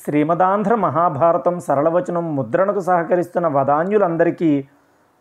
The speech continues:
ఆ పరమేశ్వరుని కృప లభించాలని కోరుకుంటున్నాను. మంచి కార్యానికి సహకరించే వారికి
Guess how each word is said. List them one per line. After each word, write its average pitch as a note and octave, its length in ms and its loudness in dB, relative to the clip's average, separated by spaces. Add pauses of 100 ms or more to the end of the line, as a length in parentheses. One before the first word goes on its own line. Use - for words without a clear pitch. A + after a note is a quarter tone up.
ఆ D#3+ 180 2
పరమేశ్వరుని F3+ 760 0
కృప D3+ 260 -2
లభించాలని D#3+ 640 0
కోరుకుంటున్నాను. C3+ 800 -2 (840)
మంచి E3 440 0
కార్యానికి G#3 560 4
సహకరించే F3 640 0
వారికి E3 580 2